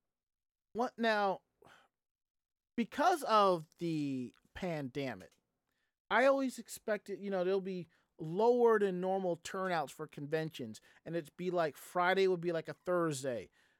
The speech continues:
Saturday would be like a late Friday afternoon, and so forth. You know, when I got th-, when we got there, and I was walking on the floor that Friday,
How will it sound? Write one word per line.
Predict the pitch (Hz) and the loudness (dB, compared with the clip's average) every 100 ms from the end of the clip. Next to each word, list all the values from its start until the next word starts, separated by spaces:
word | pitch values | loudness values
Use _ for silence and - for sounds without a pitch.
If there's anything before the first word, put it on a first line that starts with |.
| _ _ | _ _
Saturday | - - 202 214 214 196 | -8 2 4 4 4 2
would | 190 | 2
be | 165 180 | 0 0
like | 175 165 113 | 2 0 -4
a | |
late | 139 151 180 - | -8 -4 -6 -8
Friday | - 180 170 170 165 | -4 0 2 2 0
afternoon, | 156 165 165 165 175 131 | -2 -4 -4 0 -2 -2
and | 147 | -10
so | - 143 127 | -8 -8 -8
forth. | 110 67 156 | -12 -16 -12
You | 139 | -12
know, | 80 _ _ _ _ _ _ _ _ _ _ _ - | -12 _ _ _ _ _ _ _ _ _ _ _ -4
when | 180 | 0
I | 208 | 2
got | 262 277 262 | 2 0 -2
th-, | 240 | -4
when | 208 220 | -4 -2
we | |
got | 220 254 262 | 0 -2 0
there, | 202 156 127 - _ - | -2 -2 -4 -10 _ -6
and | 170 | -2
I | |
was | 180 190 | 0 0
walking | 226 220 | -2 -2
on | 214 | -8
the | 196 | -10
floor | - 202 196 | -6 -2 -2
that | 160 - - | -2 -8 -6
Friday, | 202 208 196 151 101 80 | -2 2 2 0 -6 -10